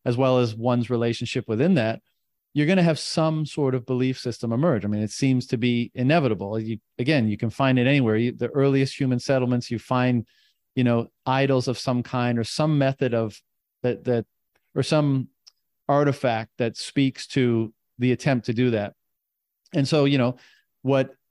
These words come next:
the Norse ended up calling Odin and what the people of the Middle East ended up calling God and what the people of, uh, you know, the Far East ended up calling Krishna or Buddha or what have you. I mean, it's like,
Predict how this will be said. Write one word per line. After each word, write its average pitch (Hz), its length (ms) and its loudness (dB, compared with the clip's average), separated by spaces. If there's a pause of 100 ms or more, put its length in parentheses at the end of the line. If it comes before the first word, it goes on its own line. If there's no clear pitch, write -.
the 127 80 -2
Norse 143 420 2
ended 131 280 0
up 120 180 0
calling 117 600 -2
Odin 139 680 0
and 123 180 -4
what 120 240 0
the 113 120 -2
people 131 400 0
of 113 100 0
the 117 80 -2
Middle 123 260 2
East 123 260 0
ended 117 200 -4
up 110 120 -6
calling 113 320 -2
God 131 340 2
and 120 80 -2
what 113 100 -4
the 113 120 -4
people 123 440 0
of, 113 260 -2 (400)
uh, 113 360 0 (120)
you 127 140 -4
know, 113 180 0
the 110 80 -2
Far 127 320 2
East 127 240 0
ended 117 220 -2
up 113 120 -4
calling 113 580 -2 (840)
Krishna 123 600 2
or 113 280 0
Buddha 131 300 2
or 117 160 0
what 117 140 -2
have 147 200 -2
you. 131 80 2
I 131 40 0
mean, 131 180 0
it's 131 140 -6
like, 143 240 0